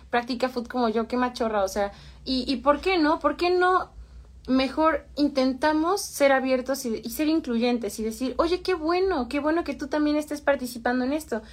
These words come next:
Y así justamente atrevernos a, a saltar este muro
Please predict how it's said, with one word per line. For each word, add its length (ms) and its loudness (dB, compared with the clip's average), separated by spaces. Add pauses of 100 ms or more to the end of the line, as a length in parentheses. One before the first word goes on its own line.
(340)
Y 100 0
así 220 0
justamente 540 0
atrevernos 500 4
a, 480 0
a 60 0
saltar 340 0
este 220 -2
muro 400 2